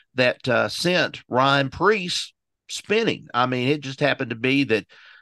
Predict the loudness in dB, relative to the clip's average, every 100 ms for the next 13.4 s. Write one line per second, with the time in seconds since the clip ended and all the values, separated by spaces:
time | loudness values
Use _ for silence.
0 | _ _ -12 -2 2 4 4 4 2 2
1 | 2 2 2 2 0 -2 -2 -2 -2 -4
2 | 0 2 2 0 0 0 0 -2 -16 -20
3 | _ 2 2 2 -2 2 2 2 2 2
4 | 2 2 2 0 -2 0 0 0 -2 -6
5 | -2 -2 -2 -4 -2 -4 0 2 2 2
6 | 0 -2 0 2 2 2 -4 -4 -12 _
7 | _ _ 2 4 4 4 2 0 0 -2
8 | 0 -4 0 -2 -2 2 2 2 0 -6
9 | -2 -2 0 0 -2 -2 -2 -2 -2 -2
10 | 0 -6 -2 -2 -2 -4 -8 -6 -2 -2
11 | -2 -2 -2 -4 -8 -2 2 2 0 -4
12 | -6 -8 -8 -10 -8 -6 -6 -4 -4 -4
13 | -8 -8 -10 -10